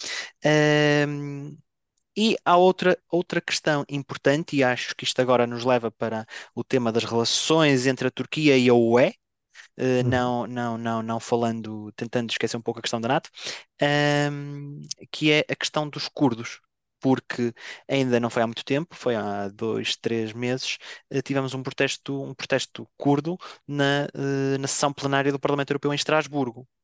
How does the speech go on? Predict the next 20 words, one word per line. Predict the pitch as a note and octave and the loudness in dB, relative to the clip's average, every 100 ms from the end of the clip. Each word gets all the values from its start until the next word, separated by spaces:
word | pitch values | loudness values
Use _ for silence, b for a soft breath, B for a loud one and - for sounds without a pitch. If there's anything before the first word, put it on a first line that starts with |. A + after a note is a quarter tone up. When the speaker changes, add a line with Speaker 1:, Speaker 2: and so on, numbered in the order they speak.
| _ _ B B B _ - | _ _ B B B _ -6
Speaker 1:
Portanto, | F3+ - C3+ A#2 A2+ | -2 0 0 -2 -4
eh, | F2+ G2 A#2 A#2+ A#2 A#2 A#2 A#2 A#2 A#2 - | -4 -4 -4 -4 -2 -2 -4 -4 -4 -4 -4
e | A#2 | -2
agora | A#2 A#2+ | 4 4
eu | A#2 | 4
sei | A#2+ | 0
que | |
estamos | - A#2 | -2 -2
aqui | A#2 | -2
a | A#2 | -2
fazer | A#2 A2+ | -2 -2
uns | A#2 A2 | -4 -6
desvios, | G#2+ A2 A2 D3+ C#3 A#2 | -2 -2 2 2 4 2
mas, | A2 A2 B B B | 0 -4 B B B
eh, | - B2 A#2+ A#2+ A#2 A#2 A#2 A#2 A#2 - C#3 | 0 4 4 4 4 2 2 2 0 0 0
a | |
relação | D3 D#3+ G#3+ G#3+ F3+ - | 2 2 2 0 -2 -10
da | C3 B2+ C3+ | -10 -2 -2
Turquia | C3+ - A#2 G#2+ | -2 -8 -2 -2
com | - | 0